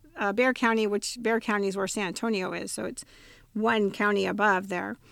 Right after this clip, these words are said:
And started working with them. I started working with them. And we did an entire, we were blessed to do an entire series. We got to interview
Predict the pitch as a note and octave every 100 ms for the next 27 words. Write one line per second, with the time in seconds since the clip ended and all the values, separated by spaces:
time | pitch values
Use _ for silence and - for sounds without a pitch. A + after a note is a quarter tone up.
0 | - - - - _ _ - C4 C4 C4
1 | B3+ B3 C#4+ - _ - - - C#4 C#4
2 | D4 D4 D4 D4 - A3+ C4 C4 A#3+ B3
3 | A3+ G#3+ G3+ G3+ B3+ D#4+ C4 G#3+ A#3 B3
4 | - C4+ G#3 G3+ G3 G#3 G3 F#3+ E3+ D#3+
5 | A#3 _ _ _ _ _ _ _ - -
6 | - C4 C#4 C#4 C4 B3+ B3 - A3 B3
7 | D4 D#4 B3+ B3+ A#3 A#3 A3+ - A3 G3+
8 | - G#3 G#3 B3 B3 G#3 G3+ A3+ C#4+ D4+
9 | - A3+ A3+ A3 G3+ G3 - A#3+ C#4+ -
10 | G3 F3+ F#3 A#3+ A3 G#3+ G#3+ - G3 F#3+
11 | G3+ G3 G3+